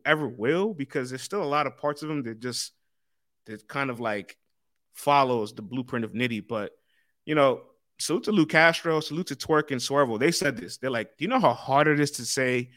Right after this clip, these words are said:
you sound like Rum Nitty and you're good?" And the man doesn't use gun bars. No gun bars. So, like, whether you feel like he's a replica or not,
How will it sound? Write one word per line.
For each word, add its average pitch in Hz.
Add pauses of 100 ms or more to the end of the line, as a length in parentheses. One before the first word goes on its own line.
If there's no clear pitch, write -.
(240)
you 139
sound 135
like 120
Rum 123
Nitty 127
and 123
you're 117
good?" 113 (720)
And 165
the 147
man 214
doesn't 214
use 202
gun 165
bars. - (680)
No 160
gun 185
bars. 92 (260)
So, 147
like, 131 (240)
whether 190
you 190
feel 190
like 180
he's 175
a 135
replica 175
or 175
not, 180